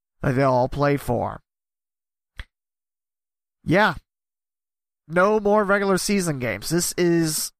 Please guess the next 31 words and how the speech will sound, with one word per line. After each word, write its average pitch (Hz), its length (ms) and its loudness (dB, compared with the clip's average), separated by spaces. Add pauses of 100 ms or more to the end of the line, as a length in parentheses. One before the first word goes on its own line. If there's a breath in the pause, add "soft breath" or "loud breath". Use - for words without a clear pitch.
(360)
heading 180 300 0
into 165 400 0
professional 147 600 -4
sports. 131 500 -2 (240 loud breath)
Of - 80 -16
course, 175 280 0
you 151 80 0
see 147 400 2 (600)
you 156 80 -2
know, 117 340 0
coronavirus. 139 920 0 (420)
It's 107 340 -2
got 135 160 0
a 131 40 0
heavy 139 240 -2
presence 131 480 -2
around 123 180 -2
the 107 100 -6
Seattle 143 480 2
area. 135 560 2 (220)
I - 60 -20
think 127 200 -10
California's 135 640 -2
affected. 139 460 -4
Cuyahoga 127 500 -2
County 143 360 -2
had 139 140 0
a 139 40 -4
couple 139 400 -2 (480)
positive 139 500 0
cases, 147 680 0